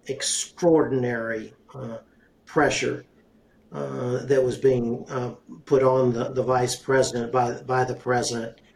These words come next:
at the time. Uh, I imagined it at the time as the greatest pressure that could ever be put on a,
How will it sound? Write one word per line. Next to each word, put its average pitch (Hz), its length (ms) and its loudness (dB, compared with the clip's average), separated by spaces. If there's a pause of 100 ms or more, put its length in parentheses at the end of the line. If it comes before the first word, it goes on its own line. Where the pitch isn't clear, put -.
(220)
at 135 220 -4
the 123 80 -2
time. 123 600 -2 (440)
Uh, 123 320 0
I 135 220 4
imagined 131 560 4
it 127 260 2 (380)
at 147 260 2
the 135 100 2
time 117 640 -2 (520)
as 117 280 2
the 117 100 -2
greatest 131 600 2
pressure 135 420 0
that - 200 -6
could 110 120 -2
ever 120 220 0
be 117 160 -4
put 127 260 -2
on 120 240 2
a, 110 160 -6